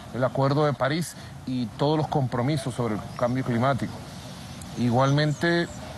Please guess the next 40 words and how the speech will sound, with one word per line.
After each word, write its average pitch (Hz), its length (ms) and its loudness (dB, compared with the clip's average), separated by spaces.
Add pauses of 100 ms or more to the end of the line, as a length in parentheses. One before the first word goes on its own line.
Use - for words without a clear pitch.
(280)
todo 147 260 4
lo 156 140 2
que 131 80 2
es 131 60 4
la 151 100 4
Agenda 156 420 2 (320)
veinte 160 360 0
treinta, 127 440 0
se 110 140 -4
llama 120 160 2
así, 117 180 0
Agenda 151 380 2
dos 143 160 2
mil 131 160 2
treinta, 113 320 0 (1080)
para 139 300 4
la 139 120 4
igualdad 110 420 2
social, 131 560 0 (300)
para 180 200 4
la 160 80 2
inversión 135 480 2
en 151 60 2
educación 127 500 0
pública, 131 460 0
en 120 80 -2
salud 131 280 2
pública, 139 440 2
en 123 100 4
vivienda, 127 520 4 (880)
en 120 840 2
trabajo, 123 640 4 (640)
toda 190 240 4
la 185 80 4
Agenda 180 320 2
veinte 180 300 2
treinta 120 400 0
del 110 160 -4
desarrollo, 110 560 0
¿m? - 840 -8